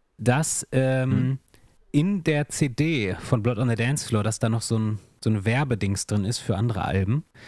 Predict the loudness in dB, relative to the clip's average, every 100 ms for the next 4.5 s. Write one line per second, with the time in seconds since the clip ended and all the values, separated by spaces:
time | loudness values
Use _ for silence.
0 | -12 2 4 4 2 0 -4 -12 -20 -20
1 | -20 -2 0 2 2 2 2 2 2 0
2 | 2 0 0 0 0 -2 0 0 0 0
3 | 0 2 0 0 0 0 2 2 0 0
4 | -2 -2 0 0